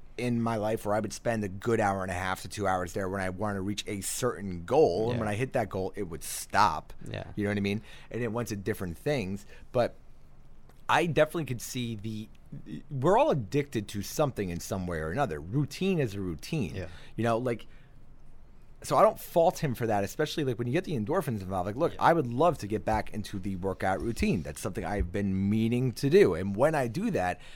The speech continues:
Speaker 1: I can relate to the getting agitated when you didn't work out.
Speaker 2: Same.
Speaker 1: 'Cause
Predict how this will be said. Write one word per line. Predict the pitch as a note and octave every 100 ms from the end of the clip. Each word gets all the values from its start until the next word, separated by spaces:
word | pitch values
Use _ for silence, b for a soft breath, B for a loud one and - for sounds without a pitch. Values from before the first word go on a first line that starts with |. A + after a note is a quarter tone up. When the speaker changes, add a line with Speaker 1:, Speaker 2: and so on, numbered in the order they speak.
| B -
Speaker 1:
I | D3 G3
can | - D#3
relate | A#2 D3 G3+ A2+
to | G#2
the |
getting | G2 C3 A2+
agitated | - C#3+ C3+ A#2+ A#2 A2+
when | A#2 A#2
you |
didn't | G2+ A#2+ A2+
work | G2 G2+
out. | C#3+ B2 - -
Speaker 2:
Same. | - F#2+
Speaker 1:
'Cause | C#3